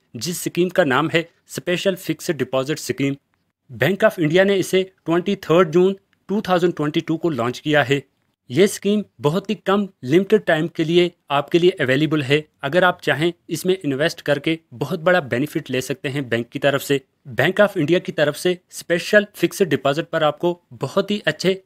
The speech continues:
हाई इंटरेस्ट रेट मिल रहे हैं। अगर नॉर्मल फिक्स्ड डिपॉजिट की बात करें, तो किसी भी बैंक में अगर आप नॉर्मल फिक्स्ड डिपॉजिट करते हैं, तो वहाँ पर आपको दो से चार परसेंट का इंटरेस्ट रेट दिया जाता है एक साल की एफ़डी पर। But यहाँ पर आपको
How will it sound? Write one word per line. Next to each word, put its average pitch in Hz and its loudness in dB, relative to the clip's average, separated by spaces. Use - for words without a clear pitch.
हाई 202 -2
इंटरेस्ट 170 -2
रेट 151 0
मिल 143 -2
रहे 147 -4
हैं। 139 -4
अगर 156 0
नॉर्मल 165 4
फिक्स्ड 165 -2
डिपॉजिट 143 0
की 175 -4
बात 123 2
करें, 160 0
तो 165 -10
किसी 196 -4
भी 202 -2
बैंक 147 0
में 185 4
अगर 170 2
आप 165 2
नॉर्मल 147 2
फिक्स्ड 160 -4
डिपॉजिट 135 -4
करते 151 -4
हैं, 151 -4
तो 135 -10
वहाँ 139 -4
पर 190 4
आपको 185 2
दो 147 2
से 202 2
चार 165 2
परसेंट 165 -2
का 175 -2
इंटरेस्ट 143 -4
रेट 135 0
दिया 143 2
जाता 143 2
है 151 0
एक 160 0
साल 160 2
की 175 -8
एफ़डी 127 -2
पर। 139 2
But 170 -2
यहाँ 170 -2
पर 202 4
आपको 196 2